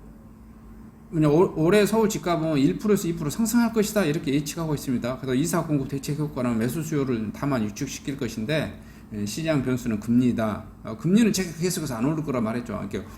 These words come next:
오르긴 정부가 부동산 관련해서 올리긴 올릴 건데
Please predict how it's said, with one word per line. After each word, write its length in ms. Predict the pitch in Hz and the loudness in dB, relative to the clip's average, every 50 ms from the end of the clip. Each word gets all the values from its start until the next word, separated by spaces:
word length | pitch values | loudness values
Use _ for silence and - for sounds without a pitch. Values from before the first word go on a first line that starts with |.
| - - | -6 0
오르긴 500 | 120 131 151 190 190 196 175 156 147 135 | 2 4 6 6 6 4 4 4 0 0
정부가 600 | - 135 135 139 151 147 151 143 143 139 127 - | 0 0 0 0 0 0 0 0 0 0 0 -2
부동산 380 | - - 156 165 156 156 147 120 | -2 -4 -2 -2 -2 -2 -2 -2
관련해서 400 | 110 117 123 123 117 98 110 98 | -2 0 0 0 0 -2 -2 -2
올리긴 320 | 101 110 123 135 135 117 | 0 0 0 0 0 0
올릴 180 | 101 110 123 123 | 0 0 -2 -2
건데 420 | 123 110 107 131 151 151 120 | -2 -2 0 0 -2 -2 -2